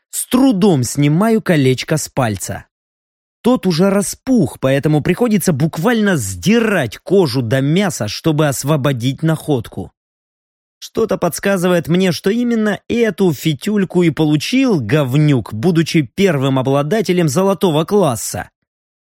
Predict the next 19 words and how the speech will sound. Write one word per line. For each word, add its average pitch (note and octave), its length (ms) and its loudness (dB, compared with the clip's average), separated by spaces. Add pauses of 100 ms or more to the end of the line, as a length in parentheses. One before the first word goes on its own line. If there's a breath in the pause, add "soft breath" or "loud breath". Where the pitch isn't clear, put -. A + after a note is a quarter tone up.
(140)
А B3 360 -2
может, A#3+ 520 0
и C4 80 4
револьвер G3+ 640 2
в - 160 -10
придачу. B2+ 800 0 (1000)
Металл D#3 500 0
плотно F3+ 480 2
облегает C3+ 540 0
мой A#2 220 0
палец, G#3+ 500 -2 (240 loud breath)
будто B3 380 0
подстраиваясь F3 1000 -2
под A#2+ 160 0
него. A2 480 0 (920)
А G#2+ 160 -8 (100)
как F3+ 260 -2
им G3 120 0
пользоваться? A2+ 800 -2